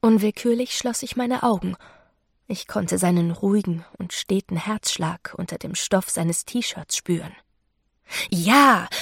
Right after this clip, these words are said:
jetzt sieht es endlich romantisch aus", rief Ruby begeistert. "Küsst euch!" Mein Kopf ruckte hoch, und ich starrte Connor an, in Erwartung seines Protests.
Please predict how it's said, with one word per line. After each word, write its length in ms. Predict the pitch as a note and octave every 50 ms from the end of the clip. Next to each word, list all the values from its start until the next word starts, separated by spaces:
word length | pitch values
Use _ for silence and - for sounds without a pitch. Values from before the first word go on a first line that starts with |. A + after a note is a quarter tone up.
| - - -
jetzt 360 | - - G#4 G4 - - -
sieht 180 | - D#4 C#4+ C4
es 160 | B3+ - - - -
endlich 440 | B3+ C#4+ D4 B3 - A#3 G#3+ - A3
romantisch 560 | A#3 G#3 E3 F#3+ G#3 G#3 F#3+ - D#3 - -
aus", 340 | F3 E3 D#3+ - - - - - - - - _ _ - F#3
rief 240 | F#3 F#3 - - -
Ruby 240 | F#3+ F#3+ E3+ E3+
begeistert. 680 | E3+ - E3 - F3+ E3+ - - - D3+ - - - - _ _ _ _ _ _ _ _ -
"Küsst 340 | - G4+ G#4 - - - -
euch!" 360 | G3 F3 - - - - - _ _ _ _ _ _ _ _ _ _ _ _ _ _ _ -
Mein 260 | A#3 A3 G3+ F3+ E3+
Kopf 280 | - - C#4+ - - -
ruckte 320 | F3+ F3 - - F3 E3+
hoch, 280 | F3+ G3 F#3+ F#3 - - - - - - - - _ _
und 300 | - B3 B3 B3+ - -
ich 180 | C4 - - -
starrte 400 | - - A3+ G#3+ A3 - - B3
Connor 420 | - - - C4+ G#3+ F3+ E3+ -
an, 200 | - F#3 F#3 F#3 - - - - - _ _ _ _ _
in 140 | - G#3 -
Erwartung 540 | - F3 E3+ G3 G3 F#3+ - - F3+ E3+ E3+
seines 260 | F#3 E3+ D#3+ D#3+ -
Protests. 680 | - - E3+ - - G#3 E3+ - - - - -